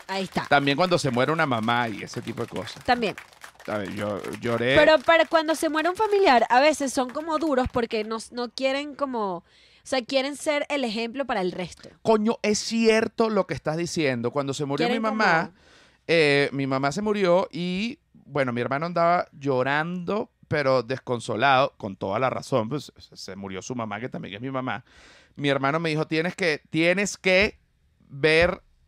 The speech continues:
Speaker 2: a, a, a nuestra mamá muerta". Y yo no quería.
Speaker 1: Claro, no, no, horrible.
Speaker 2: Pero es importante, es importante a nivel mental, eh,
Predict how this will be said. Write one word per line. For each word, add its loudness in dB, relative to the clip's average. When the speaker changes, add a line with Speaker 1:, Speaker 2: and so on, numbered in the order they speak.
Speaker 2:
a, 4
a, -4
a -6
nuestra -6
mamá -2
muerta". -2
Y -4
yo 0
no -4
quería. -8
Speaker 1:
Claro, -4
no, -10
no, -10
horrible. -10
Speaker 2:
Pero 4
es 2
importante, 0
es -10
importante -2
a -2
nivel -4
mental, -2
eh, -4